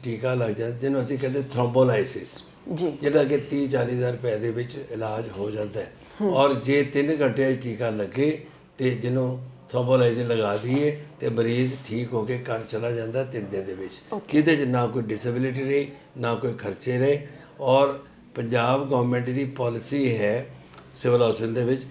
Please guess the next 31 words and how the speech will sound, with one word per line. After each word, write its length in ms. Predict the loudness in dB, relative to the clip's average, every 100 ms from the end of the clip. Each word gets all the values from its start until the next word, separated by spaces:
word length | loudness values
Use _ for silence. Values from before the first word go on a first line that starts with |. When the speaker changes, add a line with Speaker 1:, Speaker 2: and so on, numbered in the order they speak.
| -16 0
Speaker 1:
ਕਿ 240 | 6 6
ਇੰਜੈਕਸ਼ਨ 480 | 6 4 0 0 -2
ਫ੍ਰੀ 180 | 4 4
ਦਿੱਤਾ 280 | 4 4 4
ਜਾਊਗਾ। 360 | 4 0 -6 -16 -20 -20 -8
Speaker 2:
ਹਮ। 240 | -4 -2 0
Speaker 1:
ਤਾਂ 280 | 0 0 -2 -8
ਕਿੰਨਾ 440 | -6 -2 0 0
ਵੱਡਾ 380 | 0 -2 -2 -2
ਫਾਇਦਾ 420 | -4 -4 -4 -4
ਹੈ। 400 | -6 -6 -8 -10 -16 -8
ਪਰ 80 | -2
ਜੇ 160 | 2 2
ਲੋਕਾਂ 300 | 2 2 2
ਨੂੰ 180 | 0
ਅਵੇਅਰਨੈਸ 520 | 2 2 2 0 0 0
ਹੋਏ, 240 | -2 -2 -8 -18 -10
ਪਰ 120 | -6
ਇਹਦੇ 360 | -2 0 2 2
ਵਿੱਚ 280 | 0 -2 -8 -10 -20 -20 -20 -2
ਪ੍ਰੈਫਰੇਬਲੀ 600 | 2 2 6 4 6 4
ਤਿੰਨ 360 | 4 2 4 2
ਘੰਟੇ, 260 | 2 2
ਵੱਧ 260 | 2 2 2
ਤੋਂ 140 | 4
ਵੱਧ 120 | 2 2
ਚਾਰ, 260 | 0 -2
ਸਾਢੇ 300 | -2 0 0
ਚਾਰ 300 | 0 0 0
ਘੰਟੇ 320 | 0 0 0 -2 -14 -16 -4
ਟੀਕਾ 440 | -4 -2 -2 -2